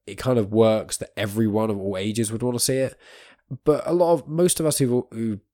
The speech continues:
watch the new Lion King already know the whole plot. So the whole time you're watching it, you're like, "I know exactly what happens," like, to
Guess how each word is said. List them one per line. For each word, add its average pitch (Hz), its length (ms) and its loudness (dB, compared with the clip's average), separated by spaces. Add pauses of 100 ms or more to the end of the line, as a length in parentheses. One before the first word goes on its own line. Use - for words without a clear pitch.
watch - 200 -6
the 117 80 -4
new 104 140 -2
Lion 110 220 0
King 90 260 -10
already 127 300 2
know 113 200 0
the 104 80 -2
whole 110 140 -2
plot. - 400 -4
So 131 140 -4
the 139 60 -2
whole 175 120 2
time 156 140 0
you're 123 100 4
watching 120 240 0
it, 90 120 -10
you're 101 140 -6
like, 101 220 -4 (220)
"I 131 80 -2
know 190 120 0
exactly 135 440 0
what 107 120 -2
happens," 92 540 -10
like, 90 300 -10 (220)
to 104 260 -6